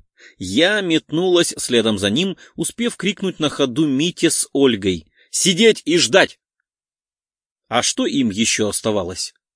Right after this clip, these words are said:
За мной бы им всё равно не угнаться. А что касается Жоржика, то он бегал на предельной скорости.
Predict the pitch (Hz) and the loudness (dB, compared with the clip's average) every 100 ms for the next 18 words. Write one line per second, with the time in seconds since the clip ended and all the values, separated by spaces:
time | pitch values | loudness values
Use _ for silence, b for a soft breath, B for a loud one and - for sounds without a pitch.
0 | B B B 98 139 190 233 240 180 202 | B B B 0 2 2 2 2 2 0
1 | 196 190 - 156 156 175 233 165 165 104 | 0 -2 -2 0 0 0 -2 0 0 -2
2 | 95 98 92 - 95 _ B B 160 254 | -4 -6 -8 -8 -10 _ B B -2 0
3 | 226 - 214 202 202 185 208 247 139 131 | -2 0 0 0 0 0 0 -2 -2 -4
4 | - 92 B - 220 226 208 185 208 208 | -4 -8 B 0 2 4 2 2 4 4
5 | 202 - 214 220 165 127 131 156 - 98 | 4 0 -4 -2 2 0 0 -4 -4 -6
6 | 92 - 87 | -6 -8 -12